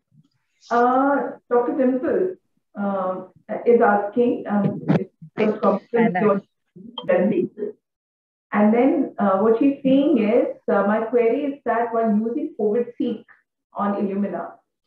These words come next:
have you got a complete genome sequence of for the analysis?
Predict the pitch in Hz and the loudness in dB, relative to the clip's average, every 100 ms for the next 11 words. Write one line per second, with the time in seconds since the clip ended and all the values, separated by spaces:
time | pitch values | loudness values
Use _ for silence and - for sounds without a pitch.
0 | _ _ _ - 226 233 311 302 269 277 | _ _ _ -12 -4 -2 0 0 -2 -2
1 | 277 240 240 254 - - _ 220 220 247 | -2 -4 -4 -4 -6 -10 _ 0 2 0
2 | 269 220 208 208 226 - - 196 214 - | -2 -6 -8 -8 -8 -8 -8 -6 -6 -8
3 | - _ _ _ _ _ _ _ _ - | -14 _ _ _ _ _ _ _ _ -12
4 | - 185 180 180 175 170 185 - 285 | -12 -10 -8 -8 -8 -8 -12 -14 -6